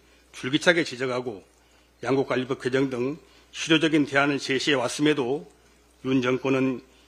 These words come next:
귓등으로도 듣지 않았습니다. 국회 농해수위 민주당 의원들은 농민 생존권을 보장할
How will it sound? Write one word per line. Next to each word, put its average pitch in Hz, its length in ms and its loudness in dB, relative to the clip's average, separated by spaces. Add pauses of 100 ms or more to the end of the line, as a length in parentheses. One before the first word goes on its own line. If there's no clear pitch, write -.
(160)
귓등으로도 160 560 4
듣지 156 220 -2
않았습니다. 117 560 -4 (1160)
국회 127 220 -4
농해수위 135 400 0
민주당 131 360 0
의원들은 131 560 0 (640)
농민 131 300 0
생존권을 151 800 0
보장할 143 680 2